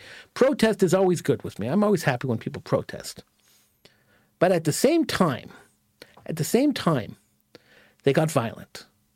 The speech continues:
And they didn't get violent with a young crowd. The crowd that was at this pro-Israel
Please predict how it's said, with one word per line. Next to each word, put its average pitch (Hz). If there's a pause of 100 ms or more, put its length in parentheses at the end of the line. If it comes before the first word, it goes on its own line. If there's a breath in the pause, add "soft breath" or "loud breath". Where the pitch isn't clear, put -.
(140)
And 185
they 311
didn't 392
get 247
violent 208 (460 soft breath)
with 175 (140)
a 160
young 240
crowd. 127 (800 loud breath)
The -
crowd 311
that 226
was 185
at 190
this 160
pro-Israel 170